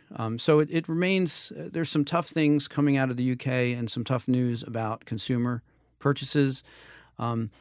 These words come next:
there was this panic right after Brexit where everyone thought, "Oh, they're going to go into a massive recession," and they didn't, of course,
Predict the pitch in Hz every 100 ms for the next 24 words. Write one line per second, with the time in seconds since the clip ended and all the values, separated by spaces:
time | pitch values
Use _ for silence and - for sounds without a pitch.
0 | - - 160 143 143 - 151 160 156 139
1 | 131 127 - 131 120 123 - 131 131 117
2 | 117 113 110 - 120 110 110 104 104 107
3 | 98 107 98 104 110 110 110 175 160 -
4 | 123 113 117 165 175 131 123 117 - 123
5 | 117 -